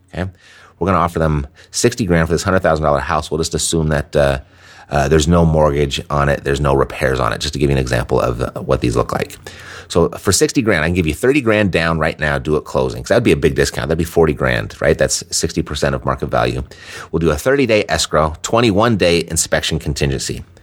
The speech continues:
The seller's gonna carry back the financing of thirty grand, the second half, at six percent, amortized over thirty years.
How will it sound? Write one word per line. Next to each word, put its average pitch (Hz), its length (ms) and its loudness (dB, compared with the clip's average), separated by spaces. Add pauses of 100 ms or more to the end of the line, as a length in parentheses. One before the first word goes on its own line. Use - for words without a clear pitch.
(320)
The - 80 -6
seller's 113 260 4
gonna 107 160 2
carry 107 200 2
back 90 180 0
the 76 100 -2
financing 107 520 0
of 71 80 0
thirty 87 320 2
grand, 76 480 0
the 76 200 -2
second 87 280 0
half, 76 300 -2
at 78 120 -2
six - 300 -2
percent, 104 420 0 (580)
amortized 101 600 2
over 87 200 4
thirty 98 280 2
years. 98 420 2